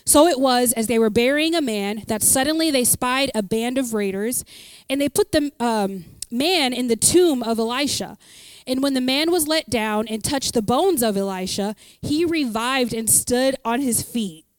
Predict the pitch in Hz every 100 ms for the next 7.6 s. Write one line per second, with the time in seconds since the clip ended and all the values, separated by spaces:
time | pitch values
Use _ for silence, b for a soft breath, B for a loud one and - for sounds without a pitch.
0 | _ - - _ _ _ _ _ B B
1 | B B B - 302 262 320 370 415 311
2 | 330 254 233 269 196 185 - - _ 139
3 | 240 226 269 254 247 240 262 247 247 233
4 | 233 226 220 202 190 226 202 208 208 190
5 | 185 196 190 190 151 160 202 _ _ _
6 | _ _ 214 202 294 - 214 226 - 147
7 | 175 196 220 185 156 160